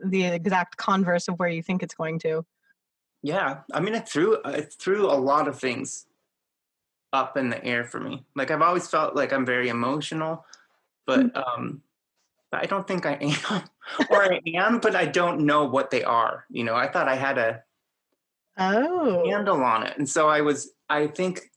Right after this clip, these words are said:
Speaker 2: the dance and being around people kind of conjured up real feeling for me, and it was very clear to me that I didn't know what they were.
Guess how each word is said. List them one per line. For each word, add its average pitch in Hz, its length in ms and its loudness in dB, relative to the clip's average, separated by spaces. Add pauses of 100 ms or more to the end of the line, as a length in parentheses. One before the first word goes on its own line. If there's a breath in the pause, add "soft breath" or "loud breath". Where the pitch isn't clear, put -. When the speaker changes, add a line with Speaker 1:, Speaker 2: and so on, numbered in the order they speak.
(160)
Speaker 2:
the 143 80 0
dance 139 500 -2
and 131 100 0
being 135 200 2
around 131 160 0
people 147 240 -6
kind 151 200 -4
of 127 120 -6
conjured 139 480 -2
up 131 140 0
real 127 360 0
feeling 131 540 -2
for 165 120 -4
me, 165 300 -4
and 120 220 0
it 117 100 -6
was 120 140 -2
very 127 240 0
clear 127 260 -2
to 117 60 -4
me 123 120 0
that 113 200 -4
I 117 80 -2
didn't - 380 -10
know 117 440 -2
what 107 240 -2 (480)
they 113 160 -4
were. 123 420 -2